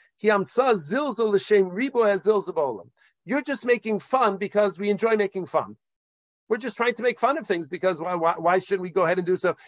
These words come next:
And we're trying to increase, um, mockery. We're trying to increase weakness in the world. Or I'm trying to shed away or trying to push off from me any sort of authority whatsoever. It's anti-authority.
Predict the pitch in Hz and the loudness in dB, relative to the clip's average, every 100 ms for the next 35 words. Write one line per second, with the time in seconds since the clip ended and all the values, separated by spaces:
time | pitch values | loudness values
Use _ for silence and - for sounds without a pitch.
0 | - 208 202 208 208 220 214 214 214 240 | 0 4 6 4 2 0 0 -6 -10 -8
1 | 285 285 - 214 185 135 175 - - _ | -6 -8 -8 -6 -4 -4 -6 -12 -20 _
2 | _ _ _ 170 165 165 175 _ 175 202 | _ _ _ 4 6 4 0 _ -2 2
3 | 240 240 208 202 202 180 170 - 196 185 | 2 0 -2 -4 -4 -6 -6 -4 -2 -2
4 | 175 208 226 202 202 196 170 - - _ | -4 -4 -6 -6 -6 -6 -6 -12 -16 _
5 | _ _ _ _ _ _ _ _ - _ | _ _ _ _ _ _ _ _ -20 _
6 | 156 214 - 196 190 190 170 151 160 117 | -2 -2 2 2 2 0 -2 0 0 0
7 | - _ _ - 185 175 170 - 185 185 | -4 _ _ 0 0 2 -2 -6 -4 -4
8 | - 170 131 _ _ _ - - 226 247 | -2 -2 -4 _ _ _ -18 -6 -2 2
9 | 214 185 196 180 208 220 156 143 - 175 | 0 0 -2 2 2 2 2 -2 -4 -6
10 | 143 151 - 226 - 208 262 - 165 156 | -6 -4 -2 -2 2 4 4 0 -4 -6
11 | 165 - _ 202 233 196 214 208 180 170 | -10 -16 _ 0 0 -2 0 0 0 -4
12 | - 220 214 190 185 - 180 135 131 - | 0 2 2 4 2 2 -2 -2 -4 -4
13 | 226 190 190 170 135 160 127 90 | -4 -2 -2 0 0 0 0 -4